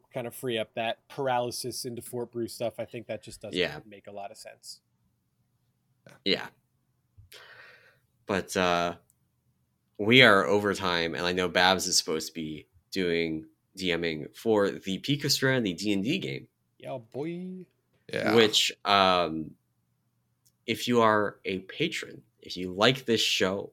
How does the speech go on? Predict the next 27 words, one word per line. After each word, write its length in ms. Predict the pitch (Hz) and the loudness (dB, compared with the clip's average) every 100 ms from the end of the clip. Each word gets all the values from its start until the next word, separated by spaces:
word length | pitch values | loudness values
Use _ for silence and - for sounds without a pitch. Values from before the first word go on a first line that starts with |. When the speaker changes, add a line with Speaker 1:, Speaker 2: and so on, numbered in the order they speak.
| _ | _
Speaker 2:
and 140 | 87 87 | -6 -2
you 80 | |
wanna 180 | 98 101 | 0 0
support 420 | 92 92 92 85 - | 0 -2 -4 -6 -2
it 240 | 104 - - | -2 -2 0
and 220 | 120 110 | 2 2
the 100 | 107 | 0
other 200 | 98 98 | 0 0
work 200 | 85 95 | -2 -2
that 60 | 92 | -6
we 80 | 87 | -4
do 260 | 95 95 | -2 0
over 340 | 64 90 90 50 | 0 -2 -2 -4
on 200 | 87 85 | -6 -8
the 160 | 85 | -10
Pika 240 | - 92 87 | -10 -8 -6
Serenity, 520 | - 80 69 - - - _ _ _ _ | -4 -6 -8 -10 -14 -20 _ _ _ _
you 160 | 120 170 | 0 2
can 120 | 165 | 4
support 320 | 135 - 160 | 2 4 2
it 120 | 131 - | 2 0
over 260 | 117 110 | 0 2
on 240 | - 104 101 | 0 0 0
our 240 | 78 85 | -2 -6
Patreon 500 | 80 135 135 - - - _ _ | -4 -6 -4 -8 -12 -18 _ _
at 140 | 85 78 | -10 -6
patreon 480 | 95 92 95 87 | -6 -4 -4 -4